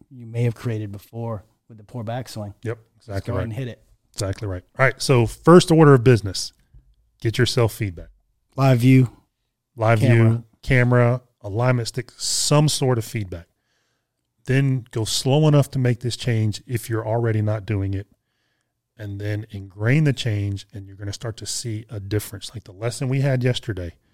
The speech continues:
Speaker 2: once you get the golfer to slow down, and you get them to feel, 'cause it felt drastically different. His hands were,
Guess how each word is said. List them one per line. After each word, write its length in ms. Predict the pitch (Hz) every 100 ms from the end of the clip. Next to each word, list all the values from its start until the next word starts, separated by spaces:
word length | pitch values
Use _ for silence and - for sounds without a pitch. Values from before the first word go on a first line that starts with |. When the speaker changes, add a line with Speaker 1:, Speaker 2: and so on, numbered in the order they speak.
| _ _ _ _ _ _
Speaker 2:
once 240 | 101 -
you 80 | 120
get 180 | 110 -
the 100 | 120
golfer 360 | 127 123 -
to 80 | 117
slow 360 | - - 127 127
down, 240 | 104 82 - _ _ _ _
and 100 | 107
you 80 | 101
get 200 | 101 113
them 180 | 117 107
to 100 | 104
feel, 400 | - - 160 127
'cause 260 | - 113 104
it 140 | 135
felt 460 | - - 131 127 -
drastically 880 | - 107 117 131 - - 113 117 104
different. 400 | 104 - 95 _
His 200 | 127 117
hands 480 | 139 131 131 123 113
were, 340 | 117 113 107